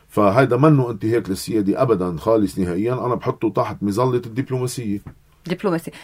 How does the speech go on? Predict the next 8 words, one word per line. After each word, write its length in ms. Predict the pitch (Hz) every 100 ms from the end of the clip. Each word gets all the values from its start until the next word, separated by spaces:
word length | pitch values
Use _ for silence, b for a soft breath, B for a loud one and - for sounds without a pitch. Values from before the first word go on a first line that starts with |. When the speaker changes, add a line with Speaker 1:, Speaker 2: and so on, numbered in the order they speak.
| B -
Speaker 2:
ما 80 |
بتتخوف 600 | 277 320 - 220 220 185
من 100 | 175
انفجار 500 | 147 170 180 156 185
الوضع 320 | 156 147 165 143
مجددًا 460 | 143 143 143 135
في 120 | 131
الجنوب؟ 400 | - 151 139 143